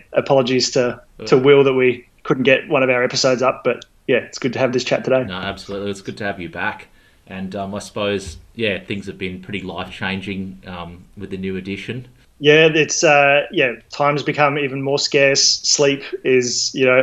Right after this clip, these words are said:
Speaker 1: of the essence. So, yeah, no, it's, but it's good. Um, it's funny, like, e-, all these, you know, you know, all these challenges are coming, but it's, there's a, a bit inside of me which is like, "I wish we kinda did this earlier."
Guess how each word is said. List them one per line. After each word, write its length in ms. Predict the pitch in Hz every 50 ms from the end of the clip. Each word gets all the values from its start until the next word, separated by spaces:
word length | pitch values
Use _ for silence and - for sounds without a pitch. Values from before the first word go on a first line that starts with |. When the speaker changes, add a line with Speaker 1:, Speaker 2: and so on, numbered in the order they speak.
| -
Speaker 1:
of 140 | 143 135 123
the 120 | 127 131 127
essence. 460 | 127 - - 143 131 131 - - - -
So, 340 | - - 139 127 123 123 117 - - - - - _ _ _ _
yeah, 220 | - 135 123 110 113
no, 100 | 127 131
it's, 420 | 131 135 131 - - - - - _ _ _ -
but 160 | 151 156 156
it's 100 | 160 -
good. 340 | - - 165 143 120 104 - -
Um, 420 | 143 135 127 123 127 127 123 131 - -
it's 180 | - 131 -
funny, 240 | - 139 131 127 123
like, 320 | 123 123 120 - - - _ _ _ _ _ _ -
e-, 300 | - - - - - _ _ _ _ _ -
all 160 | - 147 143
these, 420 | 139 143 135 127 110 - - - -
you 60 | 139
know, 60 | 131
you 160 | 127 127 139
know, 160 | 143 143 139
all 40 | 139
these 160 | 135 135 135
challenges 400 | - - 151 143 135 131 127 127
are 40 | 123
coming, 320 | 120 - 131 131 127 123 117
but 200 | 127 123 - - - -
it's, 360 | 127 123 143 131 - - - -
there's 180 | 156 139 135
a, 120 | 143 131 135 - _ _ _ -
a 100 | - 147
bit 200 | 127 131 147 147
inside 380 | 147 139 131 127 - 139 139 135
of 60 | 139
me 100 | 135 135
which 140 | 127 120 123
is 80 | 127
like, 160 | 120 135 127 135
"I 60 | 147
wish 280 | 170 202 - - -
we 140 | - 202 160
kinda 220 | 156 - 165 143 135
did 100 | 147 139
this 160 | 143 131 -
earlier." 400 | 139 147 175 175 131 107 107